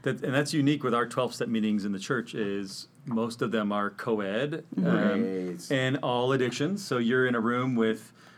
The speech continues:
Speaker 1: drug addict, porn addict, gambling addict,
Speaker 2: Mm-hmm.
Speaker 1: s-, like, a, a big mix. And
Speaker 2: Right.
Speaker 1: that is what you've shared with me, and I've talked to other
Speaker 3: Extremely
Speaker 1: addicts.
Speaker 3: unique.
Speaker 1: It's very unique, but I, but I think it's so awesome because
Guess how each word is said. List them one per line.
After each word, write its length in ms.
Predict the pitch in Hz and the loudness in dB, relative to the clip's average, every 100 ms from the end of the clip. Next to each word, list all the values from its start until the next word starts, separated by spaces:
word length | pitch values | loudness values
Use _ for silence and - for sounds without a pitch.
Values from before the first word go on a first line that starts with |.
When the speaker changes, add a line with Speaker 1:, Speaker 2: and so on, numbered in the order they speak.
| - - | -20 -6
Speaker 1:
drug 240 | 127 123 | -2 2
addict, 480 | 117 117 117 117 113 - - - | 2 4 4 2 -2 -10 -20 -6
porn 300 | 120 117 110 | 0 2 2
addict, 260 | 110 107 | 0 -2
gambling 380 | 113 113 110 107 | -2 0 0 -2
addict, 400 | 107 104 107 107 - _ _ 185 | -2 -2 -4 -6 -14 _ _ -2
Speaker 2:
Mm-hmm. 140 | 175 | 0
Speaker 1:
s-, 100 | 160 - | -2 -2
like, 220 | 120 117 - - | -2 -4 -12 -8
a, 80 | 120 | -6
a 260 | 117 - 98 | -4 -6 -2
big 200 | 110 101 | -2 0
mix. 440 | 117 101 - - | 0 -2 -8 -6
And 100 | 107 | -2
Speaker 2:
Right. 240 | 175 170 - - - - | 0 -2 -10 -20 -20 -8
Speaker 1:
that 260 | 107 110 113 | 0 0 0
is 440 | 117 104 107 98 - - - - | -2 0 -2 -4 -12 -20 -16 -8
what 140 | 110 | -4
you've 160 | 107 104 | -2 -4
shared 260 | 117 104 | -4 -4
with 120 | 98 | -4
me, 140 | 104 101 | -6 -4
and 100 | 95 | -6
I've 120 | 92 | -6
talked 200 | 101 92 | -8 -6
to 60 | 107 | -2
other 120 | 107 | 2
Speaker 3:
Extremely 140 | 107 | 2
Speaker 1:
addicts. 180 | 110 - | 2 0
Speaker 3:
unique. 100 | 113 | -4
Speaker 1:
It's 40 | 95 | -2
very 220 | 120 127 | 0 0
unique, 380 | 135 190 143 165 - - - - | 0 0 -2 -4 -14 -20 -20 -6
but 160 | 120 117 | -2 0
I, 100 | 123 | 0
but 240 | - 117 | -2 0
I 80 | 123 | 0
think 160 | 131 123 | 0 -2
it's 120 | 110 | -4
so 340 | - 120 110 113 | -4 -2 0 -2
awesome 440 | 107 110 113 95 - - - | -4 -6 -8 -14 -16 -20 -10
because 520 | 113 - 104 98 - | -8 -6 -6 -8 -12